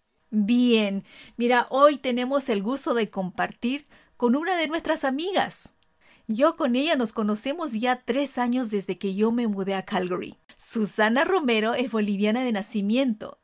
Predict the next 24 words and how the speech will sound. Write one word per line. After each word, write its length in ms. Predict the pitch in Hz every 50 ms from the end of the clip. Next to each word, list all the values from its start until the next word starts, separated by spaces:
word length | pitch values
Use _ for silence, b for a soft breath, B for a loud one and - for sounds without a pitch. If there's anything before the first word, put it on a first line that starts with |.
| _
y 200 | - 220 214 220
emigró 380 | 208 208 208 214 190 214 220 226
a 120 | 262 269
Canadá 540 | - 269 247 262 254 226 214 196 185 - _ -
antes 380 | 226 247 277 294 - 262 254 -
que 80 | 208
nosotros, 440 | 202 202 - - 214 214 220 214 202
Miguel. 440 | 202 202 190 180 175 156 - - _ _ _ -
Me 160 | 202 202 214
encanta 560 | 214 208 196 - - 220 233 240 - - -
pasar 340 | - 269 269 - - 233 233
tiempo 320 | 233 - 226 214 208 214 214
juntas 580 | - - 196 214 285 277 - 190 202 226 - -
porque 260 | 214 214 214 - 247
aprendemos 680 | 247 247 254 254 247 233 269 269 269 285 269 - - - -
una 360 | 247 240 240 240 226 214 214
de 120 | 202 202
la 220 | 202 196 190 196 196
otra 280 | 190 - - 196 -
y 60 | 208
compartimos 600 | 202 - 240 214 269 269 - - 277 285 285 277 269 - 453
muchas 240 | 466 330 - 277 262
vivencias 420 | 226 233 214 214 214 214 214 208
similares. 580 | - 220 214 208 202 190 180 156 156 180 190